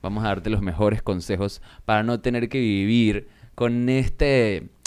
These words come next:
con esta muletilla de ansiedad, como nos gustaría llamarlo. Para mí es algo importante, es algo que tenemos que tener en cuenta.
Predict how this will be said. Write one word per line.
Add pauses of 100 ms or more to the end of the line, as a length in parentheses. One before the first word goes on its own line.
(140)
con
esta
muletilla
de
ansiedad,
como
nos
gustaría
llamarlo. (400)
Para
mí (240)
es
algo (360)
importante, (120)
es
algo
que
tenemos
que
tener
en
cuenta.